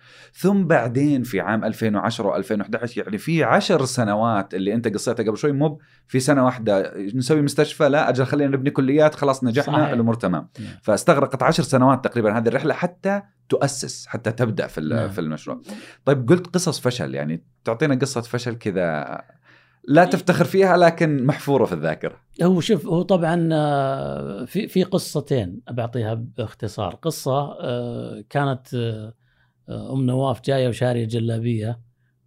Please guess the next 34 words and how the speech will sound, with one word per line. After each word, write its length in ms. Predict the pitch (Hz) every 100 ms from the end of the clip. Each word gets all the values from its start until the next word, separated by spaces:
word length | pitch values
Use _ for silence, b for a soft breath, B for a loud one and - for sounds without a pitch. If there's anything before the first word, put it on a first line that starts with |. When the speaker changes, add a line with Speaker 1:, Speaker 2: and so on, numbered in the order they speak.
| -
Speaker 2:
آه، 320 | - 110 101
حلوة 260 | 95 143 104
ذي، 140 | 104
يعني. 360 | - - 120 117
Speaker 1:
<laughs> 640 | 117 214 269 262 196 143 B B B B
Speaker 2:
ثلاثة 240 | - 151 147
آلاف 60 |
Speaker 1:
شوف 160 | 139 170
شو 60 | 170
علاقتها 340 | 185 196 180
بطب 220 | 175 170
الأسنان 400 | 170 170 175 165
هذه 240 | 139 113 110
الحين. 240 | 131 110 117 147
<laughs> 280 | - 180 175
Speaker 2:
ثلاثة 200 | 160 160
آلاف 220 | 151 143
ريال. 340 | 131 127 107 - - _ _ _ _
فكانت 500 | 160 - 196 190 -
ال-، 140 | 165
الجلابية، 640 | 175 165 170 175 165 185 160
يعني، 340 | 139 151 147
وين؟ 420 | 143 160 165 143
وبعدين 440 | - 151 131 156 143
ثلاثة 260 | 151 156
آلاف 220 | 156 156 143
ريال، 220 | 156 139
يعني، 160 | 120
زي 140 | 127 147
ما 160 | 143
تقول 340 | 127 143 147 127 _ _ _ _ -
راتبي 300 | 180 151 135
كان 340 | 127 143 127 110
على 160 | 113